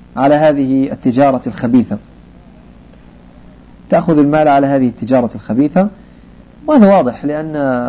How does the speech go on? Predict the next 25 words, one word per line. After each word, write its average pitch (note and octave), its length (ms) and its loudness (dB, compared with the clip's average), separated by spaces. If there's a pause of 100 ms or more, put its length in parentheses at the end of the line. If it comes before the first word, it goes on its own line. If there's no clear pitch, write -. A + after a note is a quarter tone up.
(1160)
لأن D3 200 -6
هذا D3 220 0
المهر D#3 280 0
هو D4 120 2
لي-، D#3+ 420 0
يسمى F#3+ 300 0
مهرا F3 220 4
مجازا، C3+ 500 2
وإلا C3 300 2
هو B2+ 300 0 (1000)
ليس E3+ 240 -2
مهرا، C3+ 280 0
إنما A#2 640 -2
هو A2+ 200 -4
مال C3+ 480 0
يعطى B2+ 320 0
مقابل A#2+ 440 -2
هذه A#2 300 0
الفعلة G#2+ 420 -4
الخبيثة، G#2 460 -4
نسأل F#2 160 -14
الله G2+ 160 -6
عز G2 200 -8
وجل G2+ 160 -10
السلامة F#2+ 320 -10